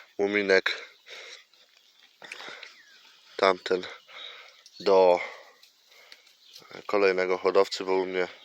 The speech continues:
baranów nie potrzeba już na razie, bo na rozpłodnika zostaje, został zakupiony Gucio, więc tak to mniej więcej wygląda. Przyszły sobie do cienia,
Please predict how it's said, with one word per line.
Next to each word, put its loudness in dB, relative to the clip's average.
baranów 0
nie -6
potrzeba -2
już -2
na 0
razie, 4
bo 2
na 6
rozpłodnika 2
zostaje, 2
został -4
zakupiony -8
Gucio, 0
więc -6
tak 0
to -2
mniej -2
więcej -2
wygląda. 4
Przyszły 0
sobie 4
do 4
cienia, 6